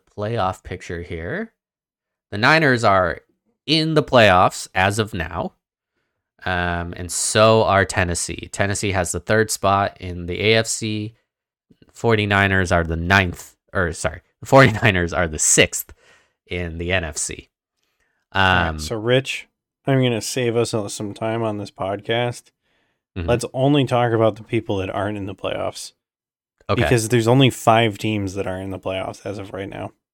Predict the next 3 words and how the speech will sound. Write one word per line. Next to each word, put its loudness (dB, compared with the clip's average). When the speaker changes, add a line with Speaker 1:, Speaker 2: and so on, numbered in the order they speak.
Speaker 1:
What? -8
Speaker 2:
There's -2
only -2